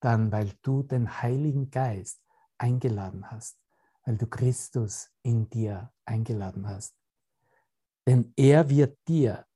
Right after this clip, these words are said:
seine Zeugen senden. Und das mag dich jetzt zum Beispiel vielleicht sogar ein bisschen zusammenschrecken. Ah, was werden das für Zeugen sein?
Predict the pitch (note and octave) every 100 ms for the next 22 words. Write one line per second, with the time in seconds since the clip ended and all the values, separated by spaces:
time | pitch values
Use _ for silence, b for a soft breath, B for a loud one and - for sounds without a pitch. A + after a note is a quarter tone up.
0 | _ - C3 A#2+ B2 A#2+ - A2 A2 G#2
1 | - G#2 F#2+ - - - b b b B2
2 | B2 A#2+ B2+ B2 - A#2+ - A#2+ - B2
3 | A#2 A2+ - A#2 A2+ A2+ A#2 A#2 - A#2+
4 | A#2 A#2 A2+ A2+ A2+ B2 A2+ b b b
5 | - C3+ D3+ C3+ C#3+ C3 - A#2 C3+ -
6 | B2 A2+ B B D#3+ D3 D3 D3 C3+ C3+
7 | B2+ A#2+ B2 A2+ A#2 b b b b b
8 | b _ _ - C3 - C#3 C3 B2+ C3+
9 | - C#3+ - - B2+ A#2+ C3 - B2+ A2+
10 | A2+ A2+ B2